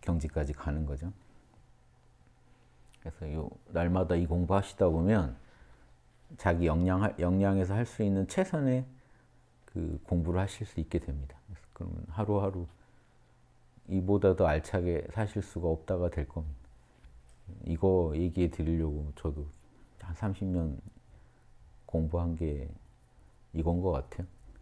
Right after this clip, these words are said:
오늘의, 오늘의 기분으로 돌아보면. 네, 이거 지식만으로는 안 되니까 저도 해보면서, 체험해보면서 여러분들한테 어떻게 속-, 하시라고 해야 될까?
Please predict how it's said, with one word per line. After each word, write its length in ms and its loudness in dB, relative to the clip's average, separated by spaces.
오늘의, 600 2
오늘의 600 4
기분으로 580 0
돌아보면. 540 -2
네, 100 -10
이거 320 -6
지식만으로는 760 4
안 160 0
되니까 400 -2
저도 280 0
해보면서, 480 0
체험해보면서 840 0
여러분들한테 580 0
어떻게 380 2
속-, 260 -2
하시라고 580 0
해야 140 0
될까? 440 -6